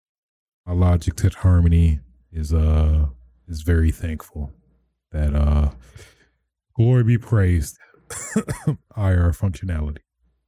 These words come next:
which is cool 'cause I, I at least, uh, in, in, uh, forward thinking, uh, set up, like, my spaces already, uh, for the next gen consoles,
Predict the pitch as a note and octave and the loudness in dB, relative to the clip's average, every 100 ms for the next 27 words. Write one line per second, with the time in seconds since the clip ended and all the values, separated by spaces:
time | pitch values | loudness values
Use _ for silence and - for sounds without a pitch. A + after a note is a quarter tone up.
0 | _ _ _ _ _ _ _ _ _ _ | _ _ _ _ _ _ _ _ _ _
1 | A2+ A2+ - - A#2+ G2 - G2+ G2+ F#2+ | -18 -14 -10 0 2 2 0 -2 0 2
2 | F#2 F2 - _ _ G2 G2+ G2+ G#2 A#2+ | 2 0 -8 _ _ -6 -2 -2 0 2
3 | B2 C3+ A#2+ - - _ _ _ _ - | 4 2 0 -8 -20 _ _ _ _ -4
4 | G2+ G2+ G2+ G2 G2 G2+ - - G2 G2 | 2 4 4 4 2 0 -6 -6 -2 0
5 | G#2+ G#2 F2+ _ - F#2 F2 F2 F2 - | 0 0 -2 _ -8 -4 0 0 0 2
6 | C3 B2+ A#2 G2+ - A#2 - F#2 F2 D#2+ | 2 4 2 0 -2 -4 -4 -6 -6 -6
7 | D2+ - _ _ - F2 D#2+ - A#2+ G2+ | -10 -18 _ _ -8 -6 -6 -2 0 2
8 | F#2+ - - _ _ _ _ _ F2+ F2 | -2 -4 -14 _ _ _ _ _ -4 0
9 | F2 - G2+ F#2 - - G2+ F#2 G#2+ G2 | 0 -2 -2 0 0 0 2 2 2 4
10 | F#2+ F#2+ F#2 F#2 F#2+ - _ _ _ E2+ | 4 4 4 2 0 -6 _ _ _ -6
11 | E2 E2+ E2 - G#2 F#2 F2 E2 - F#2 | 0 0 0 0 2 2 2 0 -2 -2
12 | D#2 - F2 D#2 - D#2 D2+ - | -2 -2 0 -2 -4 -6 -6 -10